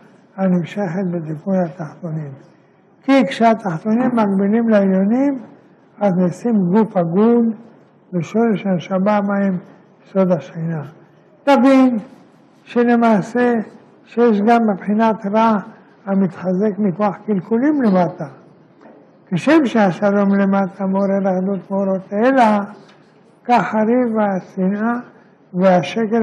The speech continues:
וכיוצא בזה, הנה חלילה מחזקים את הרע הרוחני.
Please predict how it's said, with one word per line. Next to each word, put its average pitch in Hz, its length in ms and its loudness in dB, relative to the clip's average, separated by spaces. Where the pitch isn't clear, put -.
וכיוצא 175 440 -4
בזה, 226 460 -2
הנה 196 340 2
חלילה 214 540 0
מחזקים 196 720 -6
את 175 140 -10
הרע 190 280 -4
הרוחני. 185 720 -2